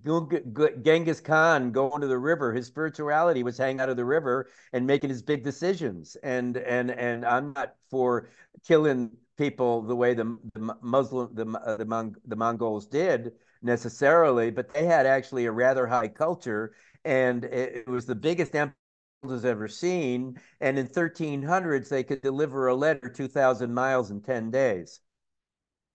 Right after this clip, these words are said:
And so people get into good and bad and right and wrong and, "Oh my God, what are you doing? What didn't he do?" But the, the fact is, is that there's, there's height in everything and,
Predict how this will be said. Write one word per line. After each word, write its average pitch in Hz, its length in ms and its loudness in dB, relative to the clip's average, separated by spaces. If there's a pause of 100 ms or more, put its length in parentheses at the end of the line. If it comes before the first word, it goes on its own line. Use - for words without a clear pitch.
(1500)
And 135 400 4
so 123 600 4 (500)
people 165 360 4
get 147 220 2
into 139 300 0
good 156 260 2
and 139 220 -8
bad 143 360 4
and 120 140 2
right 139 260 4
and 131 180 0
wrong 139 500 0
and, 123 80 -4
"Oh 135 120 -2
my 127 200 0
God, 139 320 6
what 131 100 0
are 131 60 -6
you 131 120 -4
doing? 139 360 0
What 127 160 0 (120)
didn't 170 140 -8
he 180 120 -2
do?" 120 280 -2
But 127 220 -6
the, 123 220 0
the 123 120 -2
fact 139 400 -2
is, 143 200 -8
is 135 180 -10
that 139 260 -2
there's, 135 420 -2 (380)
there's 135 340 0 (200)
height 170 480 2
in 135 380 -8 (120)
everything 113 800 0
and, 117 240 -8